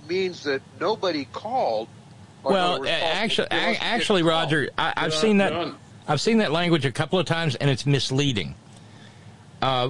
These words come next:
Speaker 2: one, he called nine one one. The dispatcher heard it and sent the cops on a priority wellness check. So that's step one.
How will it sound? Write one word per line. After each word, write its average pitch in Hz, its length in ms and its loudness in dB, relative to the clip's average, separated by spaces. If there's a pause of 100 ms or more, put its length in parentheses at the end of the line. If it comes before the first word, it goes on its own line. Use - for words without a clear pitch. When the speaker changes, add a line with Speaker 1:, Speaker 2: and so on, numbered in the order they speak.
Speaker 2:
one, 156 520 2 (360)
he 180 220 2
called 208 440 2
nine 156 300 0
one 135 280 2
one. 151 400 2 (100)
The 123 100 0
dispatcher 175 720 0
heard 180 320 0
it 143 140 -4 (100)
and 127 220 0
sent - 520 -2 (540)
the 143 80 2
cops - 600 -2 (120)
on 139 220 2
a 131 200 0
priority 151 640 2
wellness 160 540 2
check. - 460 -6 (1160)
So 113 220 0
that's 160 220 -2
step - 400 -2
one. 120 420 2